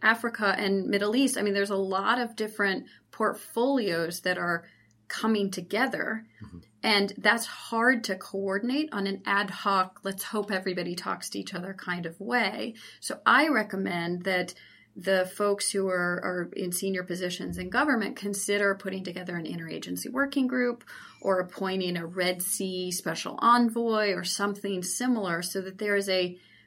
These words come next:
Speaker 1: point person or a point committee
Speaker 2: Mm-hmm.
Speaker 1: whose job is to think about all of these things and figure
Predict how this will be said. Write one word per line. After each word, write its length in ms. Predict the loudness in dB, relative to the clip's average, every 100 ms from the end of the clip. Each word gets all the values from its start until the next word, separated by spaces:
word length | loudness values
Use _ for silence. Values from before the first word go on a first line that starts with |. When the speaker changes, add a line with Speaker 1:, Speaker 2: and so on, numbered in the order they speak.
| _
Speaker 1:
point 420 | -2 0 0 -4
person 580 | -12 -4 -4 0 2 4
or 140 | 4 2
a 80 | -2
point 320 | -4 -6 -6
committee 640 | -8 -4 -2 -2 0 -2 -4
Speaker 2:
Mm-hmm. 180 | -8 -12 -10
Speaker 1:
whose 320 | -2 0 0
job 480 | 2 6 8 6 4
is 140 | 0 -2
to 100 | -2
think 260 | 2 2
about 240 | 2 0 0
all 140 | 0
of 160 | -4 -6
these 220 | -6 -4
things 400 | -4 2 4 2
and 200 | -4 -4
figure 380 | -4 -2 -2